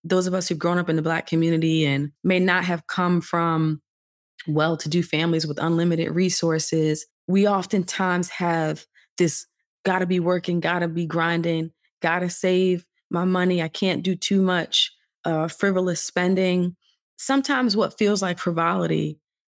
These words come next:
is something that you just need to function. And that's okay. That is okay. And even if it is a bit indulgent or it is a bit beyond your means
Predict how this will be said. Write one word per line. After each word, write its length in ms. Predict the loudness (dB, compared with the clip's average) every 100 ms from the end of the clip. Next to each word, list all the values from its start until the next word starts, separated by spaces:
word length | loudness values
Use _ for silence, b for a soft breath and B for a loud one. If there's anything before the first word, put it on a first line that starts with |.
| _ _
is 160 | -2 0
something 300 | 0 2 2
that 180 | 2 0
you 100 | -2
just 280 | 0 0 0
need 140 | 0
to 40 | 0
function. 580 | -2 -2 -4 -10 -12 -20 _ 0
And 140 | 2
that's 260 | 2 0 -2
okay. 580 | -4 -4 -2 -2 -6 -14 _ _ _
That 200 | 0 2
is 160 | 0 0
okay. 680 | -2 -2 -2 -2 -2 -4 -10 _ _ _
And 160 | 0 2
even 300 | 2 2 2
if 340 | 2 0 -6 _ _ _ _ 0
it 140 | 2
is 140 | 2
a 60 | 2
bit 220 | 2 2
indulgent 680 | 2 0 0 -2 -4 -6 -6 -2
or 200 | 0 2
it 100 | 2
is 180 | 2
a 100 | 2
bit 360 | 0 0 0 -4 -2
beyond 680 | 2 2 2 0 0 -2 -6 _ _ -6
your 220 | 0 2
means 560 | 2 2 2 0 -2